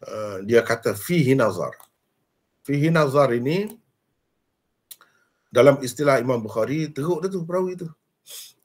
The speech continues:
Ah, sebab itu kita terjemah ni perawi ini cukup bermasalah. Ah,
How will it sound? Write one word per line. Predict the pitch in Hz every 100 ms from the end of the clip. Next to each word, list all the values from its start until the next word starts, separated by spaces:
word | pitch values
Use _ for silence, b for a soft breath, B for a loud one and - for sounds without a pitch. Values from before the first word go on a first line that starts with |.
| -
Ah, | 92
sebab | 87 127 120
itu | 139
kita | 127 123 113
terjemah | 117 120 120 120
ni | 127
perawi | 95 107 113 131 -
ini | 135
cukup | 120 101 156 156
bermasalah. | - 135 123 110 123 117 _ _ _ _ _ _ _ _ _ _ -
Ah, | 90 90 85 73 67